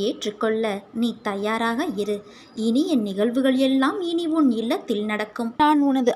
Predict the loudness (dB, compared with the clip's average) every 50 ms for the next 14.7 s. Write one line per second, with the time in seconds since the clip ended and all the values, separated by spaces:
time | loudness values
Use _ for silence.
0 | 2 2 2 2 2 2 0 2 4 4 4 2 2 2 2 2 2 2 -2 -2
1 | 0 2 2 2 4 4 2 2 0 2 2 4 4 4 4 4 4 4 4 4
2 | 2 2 0 0 0 0 0 2 4 4 4 4 2 0 0 0 -2 -4 -12 -20
3 | -18 _ -2 0 2 4 4 4 4 4 4 2 0 0 0 0 0 0 -2 0
4 | 0 2 4 4 4 4 4 2 0 2 0 0 0 2 -2 -2 0 0 0 2
5 | 2 0 0 2 2 2 0 2 0 -2 0 0 0 0 0 0 0 0 -2 -4
6 | -6 -10 -18 -20 -20 _ _ 0 2 2 2 2 2 0 0 0 2 2 2 2
7 | 2 0 0 0 0 2 2 0 -2 0 0 -2 -2 -2 -4 -4 -2 0 2 2
8 | 2 2 2 0 0 0 2 2 4 4 4 2 2 -2 -2 0 0 0 0 0
9 | _ 0 0 2 4 4 4 6 4 2 2 0 0 2 2 0 0 -2 -2 -2
10 | 0 0 -2 -2 0 0 -2 -2 -2 -4 -8 -18 -20 -10 _ 0 0 0 2 0
11 | 2 2 4 4 4 4 2 2 0 0 2 2 2 0 0 0 2 2 2 0
12 | -2 -4 -8 -12 -14 _ -2 0 2 4 4 4 4 2 -2 -2 0 0 0 2
13 | 2 2 2 2 0 -2 0 0 2 2 2 4 2 2 2 0 0 0 -2 0
14 | 2 2 2 2 2 0 0 0 0 0 0 0 -2